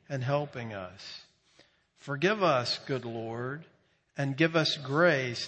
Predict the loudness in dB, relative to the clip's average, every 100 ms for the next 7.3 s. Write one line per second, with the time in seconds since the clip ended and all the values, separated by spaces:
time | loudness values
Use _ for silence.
0 | -6 -6 0 2 2 2 0 -4 -4 -2
1 | -2 -2 0 0 -2 -4 -4 -4 -4 -4
2 | -4 -8 -16 _ -20 _ -6 -6 -4 2
3 | 2 0 -4 -2 0 -2 -6 -8 -6 -2
4 | -2 -2 -4 -8 -14 -20 _ _ -8 -6
5 | -6 -6 -2 -2 -4 -6 -4 -4 -6 -4
6 | -2 -2 -6 -12 -12 -10 -10 -8 -8 -8
7 | -8 -8 -10